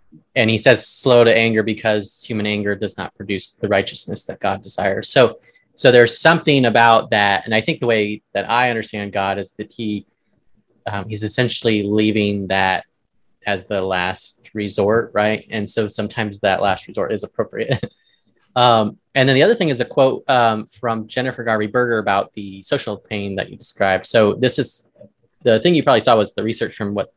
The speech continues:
Matthew Lieberman. So he found that social pain from the biggies like heartbreak and rejection to the more daily pain of thinking people don't like you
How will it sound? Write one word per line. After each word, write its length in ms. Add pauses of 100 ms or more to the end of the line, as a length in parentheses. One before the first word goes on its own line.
Matthew 480
Lieberman. 440 (420)
So 100
he 160
found 240
that 120
social 360
pain 640
from 160
the 80
biggies 320
like 220
heartbreak 420
and 80
rejection 760 (440)
to 140
the 40
more 200
daily 400
pain 260
of 140
thinking 360
people 300
don't 240
like 300
you 240